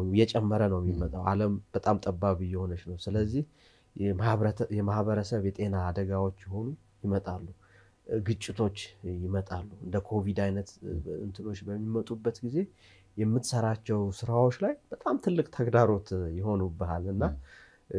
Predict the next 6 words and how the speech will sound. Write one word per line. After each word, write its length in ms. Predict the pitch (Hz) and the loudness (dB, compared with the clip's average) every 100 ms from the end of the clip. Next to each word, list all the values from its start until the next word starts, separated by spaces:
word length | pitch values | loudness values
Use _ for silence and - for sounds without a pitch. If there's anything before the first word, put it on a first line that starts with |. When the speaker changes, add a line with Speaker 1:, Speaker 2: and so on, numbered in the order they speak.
| 95 | 4
Speaker 1:
ያገኘሃቸውን 920 | 95 117 127 123 123 123 120 - 120 104 | 6 6 8 8 8 8 6 6 4 4
ውጤቶች 440 | 101 127 147 196 - - | 0 0 4 4 2 -8
ሊቀለብሱብህ 920 | 104 107 110 110 107 98 101 92 92 92 | -2 0 2 4 4 2 -2 -4 -2 -2
ይችላሉ 480 | 85 85 95 85 85 90 | -2 -4 -4 -4 -4 -4
እና 120 | 131 190 _ _ - _ _ | -4 -6 _ _ -20 _ _
እነዛ 300 | 104 107 127 | 2 4 6